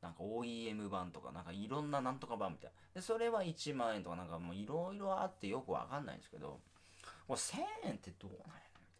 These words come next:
たいなね。で、まあ買ってみたんですよ。で、まあそこでも、まあ、し-、あの、そのアクティベーションキーみたいなのを配布しますよ。で、えー、「商品の発送はありません。メールで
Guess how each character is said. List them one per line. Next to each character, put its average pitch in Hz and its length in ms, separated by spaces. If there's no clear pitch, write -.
た - 80
い - 20
な - 80
ね。 - 80
で、 185 340
ま 139 140
あ - 60
買 - 180
っ - 20
て 180 140
み 175 100
た - 80
ん - 40
で - 60
す - 60
よ。 - 80
で、 233 120
ま 185 120
あ 170 60
そ 185 80
こ 196 100
で 202 80
も、 196 360
ま 170 460
あ、 - 40
し-、 - 340
あ 151 140
の、 151 240
そ 151 80
の 139 140
ア 160 60
ク - 80
テ - 100
ィ - 20
ベ 196 80
ー 202 60
シ 208 100
ョ 208 40
ン 202 80
キ - 120
ー - 20
み 107 120
た 95 100
い 90 60
な 80 160
の 120 80
を 160 320
配 143 180
布 151 100
し - 140
ま 147 140
す 127 100
よ。 87 240
で、 139 260
え 151 400
ー、 - 40
「商 202 200
品 147 120
の - 60
発 - 200
送 123 80
は 113 80
あ - 20
り 107 60
ま 104 100
せ 90 100
ん。 85 80
メ 139 140
ー 156 60
ル 156 80
で - 200